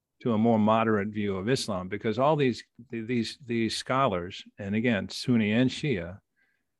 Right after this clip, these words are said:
um, were, uh, except for one, were signatories of the twenty twenty Mecca Declaration. It called for cultural and religious tolerance, uh,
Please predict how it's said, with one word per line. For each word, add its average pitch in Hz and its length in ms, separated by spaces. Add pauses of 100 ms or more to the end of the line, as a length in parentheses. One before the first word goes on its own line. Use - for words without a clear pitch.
(140)
um, 101 560 (840)
were, 113 680 (260)
uh, 95 420 (340)
except 131 340
for 110 140
one, 120 360
were 107 120
signatories 120 520
of 107 60
the 101 60
twenty 117 260
twenty 107 240
Mecca 110 340
Declaration. 95 800
It 104 180
called 104 300
for 95 260 (100)
cultural 107 460
and 98 80
religious 101 300
tolerance, 90 560 (920)
uh, 92 360